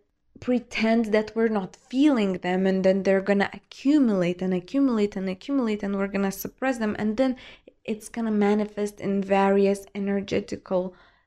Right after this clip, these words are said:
blockages and energetical fields in our body that will bring our energy down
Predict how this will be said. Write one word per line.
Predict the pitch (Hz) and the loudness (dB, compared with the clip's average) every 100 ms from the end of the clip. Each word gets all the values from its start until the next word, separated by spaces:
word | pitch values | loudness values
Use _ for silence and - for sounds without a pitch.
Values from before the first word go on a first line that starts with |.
| _ | _
blockages | - 185 180 185 214 202 175 180 196 | -4 0 0 -2 -8 -4 -4 -4 -6
and | 190 | -2
energetical | 190 185 180 185 190 190 185 185 180 180 - _ _ _ _ _ _ _ - _ | 0 0 0 -2 -2 -8 -8 -2 -2 -2 -10 _ _ _ _ _ _ _ -20 _
fields | _ 233 247 226 190 | _ 2 2 2 0
in | 196 | 2
our | 180 | 2
body | 185 185 196 208 202 208 - - - - | 2 4 6 6 2 -4 -8 -20 -20 -4
that | 202 214 220 - - | 4 4 2 -6 -16
will | 208 226 233 | -4 0 2
bring | 196 208 233 254 277 277 - _ - | 2 0 2 4 2 0 -10 _ -8
our | 214 220 220 - _ - | -4 -2 -4 -6 _ -8
energy | 208 233 226 220 214 - 220 214 208 _ | -4 0 0 0 -2 -8 -6 -6 -8 _
down | 185 202 254 226 190 - | -6 0 0 0 -2 -6